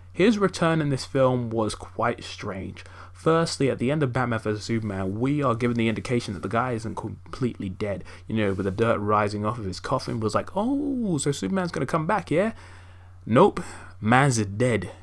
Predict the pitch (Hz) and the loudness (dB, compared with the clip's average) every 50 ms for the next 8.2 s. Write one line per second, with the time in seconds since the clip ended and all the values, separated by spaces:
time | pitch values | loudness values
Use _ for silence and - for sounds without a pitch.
0 | - - - - 123 117 117 110 104 95 98 104 107 110 123 123 123 123 110 101 | -20 -18 -10 -4 0 2 4 4 2 2 -2 -6 -2 2 4 4 6 6 4 4
1 | 98 92 92 92 95 95 92 - - - - - - - - - - - - - | 2 -2 0 0 0 -2 -2 -6 -10 -14 -16 -18 -18 -18 -20 -20 -16 -8 -6 -4
2 | 113 104 104 104 104 104 101 107 113 113 110 117 127 123 113 104 110 101 101 98 | -2 0 0 0 0 0 2 4 4 6 6 6 4 4 2 0 0 -2 -2 -4
3 | 95 - 135 110 95 87 - 117 123 110 110 - 98 95 110 101 - 117 104 - | -2 0 -2 -2 -2 -2 -2 -2 -2 -2 -2 -6 -10 -10 -8 -6 -4 -4 -4 -2
4 | - 117 123 123 - - 120 120 117 110 110 - - - 107 104 98 98 95 110 | 0 0 0 0 0 -2 -2 -2 0 0 -2 -2 -2 -2 -2 -2 0 0 0 2
5 | 110 110 104 - 101 98 110 117 120 120 120 113 101 101 101 104 117 123 117 98 | 2 2 2 0 -2 -2 -2 -2 0 0 -2 -2 0 0 0 0 0 0 0 0
6 | 110 104 104 - - 98 - - 101 104 101 101 101 101 107 104 101 - - 101 | 0 0 0 -2 -6 -6 -6 -6 -4 -4 -2 -2 -2 0 0 0 0 -2 -4 -6
7 | 98 98 101 98 95 95 95 98 95 98 - - - - - - 120 113 110 107 | -4 -4 -2 -2 -2 -2 -4 -4 -6 -8 -10 -16 -20 -12 0 2 4 4 4 2
8 | 104 98 95 | 0 -2 -6